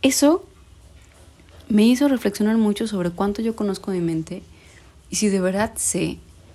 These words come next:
cuándo está bien mi mente o cuándo tiene que acudir al doctor o cuándo solo es una pastilla y ya.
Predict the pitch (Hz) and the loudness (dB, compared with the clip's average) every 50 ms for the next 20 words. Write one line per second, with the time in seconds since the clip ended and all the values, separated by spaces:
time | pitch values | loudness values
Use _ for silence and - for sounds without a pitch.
0 | - - - - - - _ _ _ - - - - - - - - 202 202 220 | -20 -20 -20 -20 -20 -20 _ _ _ -20 -20 -20 -20 -20 -20 -8 -2 0 0 0
1 | 226 240 220 - - 196 180 170 170 165 170 170 175 175 175 170 165 165 160 165 | 0 -2 -4 -6 -8 -10 -10 -6 -4 -2 -2 -2 -2 -2 -2 -2 -2 -4 -4 -6
2 | 180 - - 160 - - 175 185 190 202 202 - 170 170 175 180 175 - 170 - | -8 -8 -8 -10 -8 -8 -8 -6 -8 -10 -8 -6 -6 -4 -4 -6 -8 -12 -14 -10
3 | - 165 156 170 175 165 160 151 151 156 170 175 175 - - 156 - 185 190 208 | -8 -6 -6 -4 -4 -4 -4 -6 -6 -6 -6 -8 -6 -8 -14 -12 -10 -8 -6 -6
4 | 220 208 - 208 202 208 202 - 196 202 202 - 175 175 - - - 175 196 - | -6 -6 -6 -8 -8 -8 -8 -10 -10 -12 -10 -10 -12 -12 -12 -12 -12 -12 -12 -14
5 | - - 175 160 - - | -12 -14 -14 -14 -14 -18